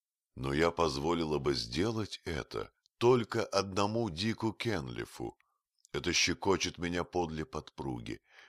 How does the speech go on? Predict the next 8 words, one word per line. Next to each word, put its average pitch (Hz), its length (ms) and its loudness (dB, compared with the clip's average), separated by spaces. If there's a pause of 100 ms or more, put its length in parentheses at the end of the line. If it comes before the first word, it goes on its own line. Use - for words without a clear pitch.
Кроме 73 380 -4
того, 62 280 0
когда 65 320 0
моя 71 260 2
голова 65 400 2
лежит 62 420 -4
на 62 80 -6
земле, 58 520 -4